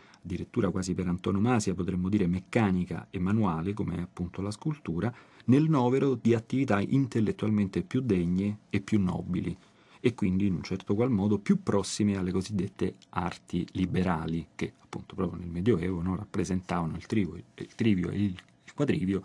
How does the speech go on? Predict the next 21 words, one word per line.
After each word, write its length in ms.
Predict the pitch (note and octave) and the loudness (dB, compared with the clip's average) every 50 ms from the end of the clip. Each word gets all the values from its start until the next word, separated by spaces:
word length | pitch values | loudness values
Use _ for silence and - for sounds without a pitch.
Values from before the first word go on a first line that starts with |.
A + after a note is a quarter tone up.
| - - - | -8 -20 -20
diciamo, 240 | - - - F#2 F#2 | -12 -4 0 0 0
il 100 | F#2+ G2 | 0 2
percorso 600 | - A2+ A2 G#2+ - - A#2 A2 G#2+ - - - | 2 2 0 2 2 2 2 2 2 0 -2 -2
di 100 | F#2 F2+ | -2 -2
formazione 760 | F2+ - G#2+ G2+ G2+ G2+ G2 - - - - G2+ G2 F#2+ F#2 | 0 0 0 2 2 2 0 0 -2 0 2 2 2 4 2
dell'intellettuale, 1120 | E2+ E2 E2 F2 G2 F#2 F2+ - F#2+ F2+ F2 F2 F2 - - F#2 F2 F2 E2+ E2 E2+ E2 - - - - - - - - - | 0 0 0 0 0 0 0 0 0 0 0 0 -2 -4 -2 -2 0 0 -2 -2 -6 -8 -12 -16 -20 -20 -20 -20 -20 -20 -10
dell'intellettuale 760 | - E2 E2+ F2+ F2+ F2+ - F2 E2+ E2 - - F2 E2+ D#2+ | -4 -2 0 0 0 0 0 0 0 -2 -2 -2 -2 -2 -2
standard. 540 | D#2 - - F2 E2+ E2 D#2+ D#2 - - - _ - - - - - - - - - - - _ - - - - _ _ _ _ _ _ - - _ _ _ _ _ - - | -2 -4 -2 -2 -2 -2 -4 -8 -8 -10 -12 _ -20 -20 -20 -20 -20 -20 -20 -20 -20 -20 -20 _ -20 -20 -20 -20 _ _ _ _ _ _ -20 -20 _ _ _ _ _ -6 2
E 180 | - B2 A#2+ - | 4 4 4 6
non 200 | C3+ C#3+ G3+ G3+ | 6 6 6 6
per 180 | - D3+ D#3 - | 6 4 2 2
caso, 380 | - D#3 A#2 G2+ F#2+ - B2 C3+ | 2 4 4 4 4 4 2 2
anche 220 | A#2 G2+ - - | 2 0 0 2
questo 260 | G#2+ A#2 G#2+ - G2+ | 2 2 2 2 0
è 20 | F#2+ | 0
significativo, 760 | - - A#2 A#2+ B2 A#2 E3 E3+ F3+ - C3 C#3 D3 D3 | 2 2 2 2 2 2 2 2 2 2 4 4 4 6
l'iniziativa 640 | C3+ A2 G#2+ G#2 G#2+ G#2 - - A#2 A2+ C#3+ C#3 G#2+ G2 | 6 6 6 6 4 4 2 2 2 4 6 6 6 6
di 80 | A2 | 6
Alberti 640 | D3 E3 D#3 B2 G2+ G2+ G#2 G#2 - - D3+ D3 C#3 | 4 4 4 4 4 4 2 0 0 0 2 4 4
non 200 | G#2 F#2+ G2+ G#2+ | 4 4 4 4
è 200 | C3 D3 C3 F#2+ | 4 4 4 2